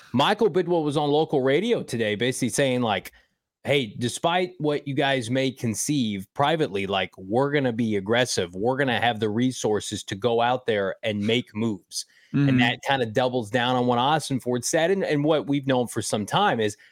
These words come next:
Speaker 1: they have to address the meat of this roster, and they're going to. They're going to be aggressive. Like, I, there was always kind of this false narrative, and Michael Bidwill has his own set of flaws, right? And we know that. And they've been exposed, frankly, the last eighteen months.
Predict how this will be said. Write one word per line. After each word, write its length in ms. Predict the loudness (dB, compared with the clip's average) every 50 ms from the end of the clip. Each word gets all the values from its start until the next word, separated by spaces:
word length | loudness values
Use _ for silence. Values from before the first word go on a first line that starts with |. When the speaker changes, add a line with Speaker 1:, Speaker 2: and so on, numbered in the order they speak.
| _ _ _ _ 0
Speaker 1:
they 100 | 2 4
have 260 | 4 4 4 2 2 0
to 100 | 0 0
address 420 | 0 0 0 0 0 0 -4 -6 -14 _ -6
the 80 | -2 0
meat 240 | 0 2 0 0 0
of 80 | 0
this 200 | 0 -2 -2 0
roster, 400 | 0 0 0 -2 -4 -6 -8 -4 0
and 120 | 0 2
they're 120 | 2 2 2
going 360 | 4 4 4 4 2 0 -4
to. 180 | -8 -10 -10 -10 -8 _
They're 120 | -2 -2 0
going 320 | 2 2 2 2 2 0
to 40 | 0
be 140 | 0 0 0
aggressive. 500 | 0 2 2 2 2 0 -2 -6 -4 -4
Like, 160 | -2 0 0
I, 120 | 0 0 -2 -4 -12 -20 -20 -20 -20 -20 -6 0
there 100 | 2 2
was 140 | 4 4 4
always 240 | 4 4 4 2 2
kind 180 | 2 2 2 2
of 80 | 2
this 220 | 0 0 -2 -2 -6
false 460 | -2 0 2 2 2 2 0 0 0
narrative, 580 | 0 0 2 0 0 0 0 0 -2 -2 -4
and 140 | -4 -2 0
Michael 260 | 0 0 0 0 0
Bidwill 320 | 0 0 0 0 0 0 2
has 220 | 2 0 0 0
his 120 | -2 0 0
own 160 | -2 -2 -2
set 200 | -2 -2 -4 -4
of 80 | -4
flaws, 420 | -4 -4 -6 -6 -6 -10 -10 -6 -4
right? 240 | -2 0 0 0 -2
And 140 | 0 0
we 80 | 0 2
know 200 | 2 2 2 2
that. 200 | 0 -2 -4 -4
And 80 | -2 0
they've 140 | 0 0 2
been 100 | 0 0
exposed, 600 | 0 0 0 2 4 4 2 0 -2 -8 -16 -6
frankly, 420 | -4 -2 -2 -2 -2 -2 -2 -2 -2
the 160 | -2 -2 0
last 260 | 2 2 2 2 0
eighteen 360 | -2 -2 -2 -2 -2 -2 0
months. 260 | 0 -2 -2 -4 -8